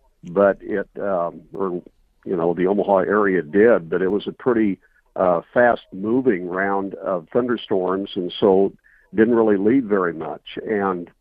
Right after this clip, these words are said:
uh, I think, uh, Omaha is now down about, uh, fifty percent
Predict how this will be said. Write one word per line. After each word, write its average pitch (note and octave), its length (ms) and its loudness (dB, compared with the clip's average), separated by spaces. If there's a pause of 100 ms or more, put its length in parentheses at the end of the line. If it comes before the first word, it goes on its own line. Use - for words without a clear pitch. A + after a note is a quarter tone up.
(460)
uh, E2+ 380 2
I G2+ 120 2
think, A#2 360 0
uh, E2+ 320 0 (800)
Omaha A2 480 2
is F#2 160 -4
now G#2 180 -4
down G#2+ 320 -4
about, F#2 420 -4
uh, F#2+ 180 -4
fifty A#2 340 0
percent A#2 560 0